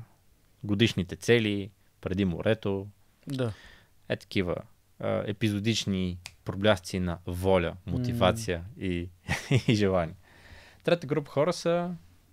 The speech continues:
Speaker 1: тези, които вече при тях е автоматично.
Speaker 2: Да.
Speaker 1: Понякога ще са малко назад.
Speaker 2: Да.
Speaker 1: И малко ще са подпуснени, друг път ще са много в крак. Но те никога не разсъждават, "Трябва да започна отново".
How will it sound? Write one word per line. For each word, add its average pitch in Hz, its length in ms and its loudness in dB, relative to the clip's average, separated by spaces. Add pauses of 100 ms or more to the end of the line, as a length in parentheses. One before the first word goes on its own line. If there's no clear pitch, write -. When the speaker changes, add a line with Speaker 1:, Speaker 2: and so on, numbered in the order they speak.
Speaker 1:
тези, 120 200 -2
които 120 280 -6
вече 110 220 -2
при - 140 -12
тях 104 220 0
е - 20 2
автоматично. 87 560 -6 (260)
Speaker 2:
Да. 120 280 -4 (600)
Speaker 1:
Понякога 92 400 -4
ще - 120 -10
са 143 200 -2
малко 135 340 -2
назад. 98 420 0 (280)
Speaker 2:
Да. 123 240 -2
Speaker 1:
И 92 100 -4
малко 90 240 -4
ще - 140 -10
са - 140 -16
подпуснени, 85 640 -10
друг 87 180 -10
път - 160 -12
ще - 100 -16
са - 80 -8
много 95 460 0 (360)
в 98 160 -6 (500)
крак. - 320 -4
Но 113 140 -6
те 147 200 0
никога 139 600 -2
не 127 160 0
разсъждават, 104 680 2 (720)
"Трябва 104 220 4
да 95 100 -2
започна 87 440 -4
отново". 131 480 0